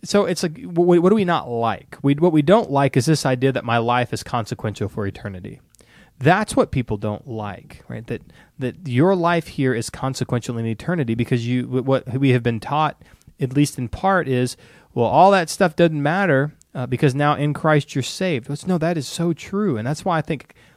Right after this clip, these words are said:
that so many people have the right idea. And that's why I say no, not a lot of people I know struggle with this, like, intense legalism, because you know that nothing you do merits anything in, in eternity. But I think what we've also done is forgot the rest of what Scripture says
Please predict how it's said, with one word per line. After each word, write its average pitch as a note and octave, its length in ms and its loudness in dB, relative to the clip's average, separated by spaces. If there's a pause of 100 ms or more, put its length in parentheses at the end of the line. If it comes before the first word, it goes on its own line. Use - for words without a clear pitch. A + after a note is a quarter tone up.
(200)
that C3 180 -2
so E3+ 200 4
many D#3+ 180 4
people D#3 280 0
have C3 180 0
the B2 80 2
right C3 220 4
idea. B2+ 480 0
And C3+ 200 -6
that's D3+ 220 2
why E3+ 120 4
I - 20 6
say D3+ 180 0
no, C3+ 180 2
not D#3 140 2
a G3 40 2
lot F3 100 6
of C#3 40 4
people D3 140 6
I C#3 140 2
know C#3 140 4
struggle C#3 360 4
with A#2 120 0
this, A#2 200 2
like, G#2+ 240 -2 (360)
intense C3 540 2
legalism, G#2+ 540 2
because G#2+ 300 -2
you F3 100 6
know D3+ 300 6
that C3+ 100 0
nothing C#3+ 380 2
you D3 160 6
do C#3 240 8
merits B2 500 2
anything C3 400 -2
in, A2+ 120 -4
in A#2+ 300 -6
eternity. C#3 460 -6 (460)
But C3+ 120 0
I C#3 120 4
think F#3 340 -4
what C#3+ 100 2
we've B2+ 140 2
also C#3 300 2
done C#3 260 0
is D#3 140 -4
forgot A#2 320 -2
the A2+ 100 0
rest C3 320 0
of E3+ 80 0
what G2 100 -4
Scripture G#2+ 380 -4
says G#2+ 400 -4